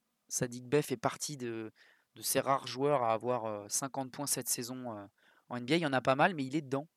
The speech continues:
Et c'est vraiment le nom qui, <laughs> qui frappe quand on le voit. Donc, euh, donc c'est quand même assez impressionnant de pouvoir scorer cinquante et un points,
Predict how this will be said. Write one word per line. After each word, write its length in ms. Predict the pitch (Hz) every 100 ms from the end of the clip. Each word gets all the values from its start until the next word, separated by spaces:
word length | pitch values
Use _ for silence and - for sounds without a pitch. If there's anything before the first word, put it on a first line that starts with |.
| _
Et 100 | 117
c'est 180 | 113 -
vraiment 240 | 110 127 147
le 180 | 127
nom 240 | 131 139 147
qui, 400 | - 113 110 110 - -
<laughs> 260 | - _ _
qui 140 | 127
frappe 320 | - - 147
quand 220 | - 117 123
on 40 |
le 100 | 113
voit. 220 | 123 180
Donc, 240 | 139 107 113
euh, 260 | 107 104 101 _ _ _ _ _ _
donc 180 | 120 117
c'est 140 | -
quand 140 | 123 131
même 140 | 139
assez 180 | 123 131
impressionnant 500 | 123 135 - 127 131
de 60 | 127
pouvoir 220 | 120 -
scorer 280 | - 120 117
cinquante 380 | 123 117 117
et 20 | 113
un 100 | 110
points, 280 | 135 160